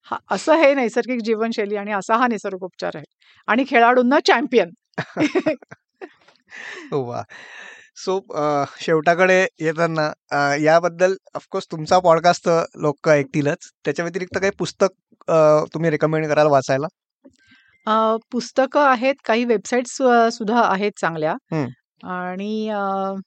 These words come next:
Speaker 1: त्याची आपण, अ, मला वाटतं
Speaker 2: शो
Speaker 1: ह्याच्यातच,
Speaker 2: नोटमध्ये
Speaker 1: अ,
Speaker 2: आपण
Speaker 1: शो
Speaker 2: लिंक देऊ.
Speaker 1: नोटमध्येच आपण देऊया काही.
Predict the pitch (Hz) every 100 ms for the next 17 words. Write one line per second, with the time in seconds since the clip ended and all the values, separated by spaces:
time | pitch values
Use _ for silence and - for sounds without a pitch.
0 | _ _ _ _ - 202 226 233 240 262
1 | 262 254 220 220 226 254 247 233 170 151
2 | 151 143 147 139 143 143 - 139 240 247
3 | 247 233 - 220 208 202 202 - 185